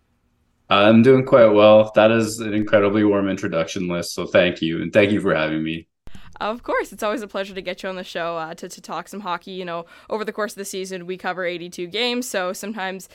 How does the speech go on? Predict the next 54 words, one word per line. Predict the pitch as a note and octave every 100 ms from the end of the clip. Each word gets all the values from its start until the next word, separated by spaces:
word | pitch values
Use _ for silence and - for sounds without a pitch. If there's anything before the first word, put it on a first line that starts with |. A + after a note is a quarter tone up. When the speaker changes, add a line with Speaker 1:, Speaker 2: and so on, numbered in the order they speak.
| - _
Speaker 2:
you | G3+
know, | G3
you | F#3+
try | A3 F#3+
and | F#3
throw | F#3
some | F#3+ G3
guests | B3 C4 C4
in | B3+
there, | B3 A3+
Jets | A3+ A#3 A3 -
fan | G#3+ G#3
guests, | G3+ G3+ G3+
out | F#3+ F#3+
of |
market | F#3 G3 F#3+
guests. | F#3 F#3 F#3+
Sometimes | - G#3 F#3+ F3
you |
solo | F3 F#3+ F#3
stream | F#3+ - F#3+
and | F3+
you | E3+
just | F3+ -
shoot | G3+ -
the |
shit | F3+ E3+ -
for |
thirty | F3+ F#3+ F#3
minutes | F3+ G3 F#3+
and | G#3
hope | D#3
for | F#3
the | D#3
best. | F3 C4+ - - - -
Um, | A3+ A#3+ A#3+ A#3+
so | A#3 C4
it's | C4+
always | D#4 G4
great | C4 B3
to |
have | B3+ G#3+
someone | A#3 G3+ G3+ G3+
come | G#3 G3
in | F#3 G3
who | G#3
has | G#3 F#3+
such | - F3+
an, | G3 F#3+
uh, | F3+ F3 E3+ D#3+
you | F3+
know, | F3
a | F3+
deep | G#3 G3+